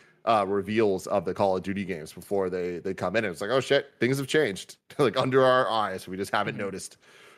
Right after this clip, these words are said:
Speaker 2: Yeah. Yeah. I'm, I'm very fascinated with the shift to doing reveals,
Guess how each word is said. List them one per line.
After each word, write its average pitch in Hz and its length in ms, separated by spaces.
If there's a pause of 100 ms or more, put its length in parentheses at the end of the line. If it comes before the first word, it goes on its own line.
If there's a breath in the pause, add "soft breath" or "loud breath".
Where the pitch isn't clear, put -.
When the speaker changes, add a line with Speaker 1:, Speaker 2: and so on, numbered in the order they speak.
(160 soft breath)
Speaker 2:
Yeah. 117 240 (360 soft breath)
Yeah. 151 360
I'm, 208 320
I'm 208 180
very 247 180
fascinated 135 560
with 127 240
the 135 200
shift 123 380
to 117 480
doing 127 340
reveals, 120 640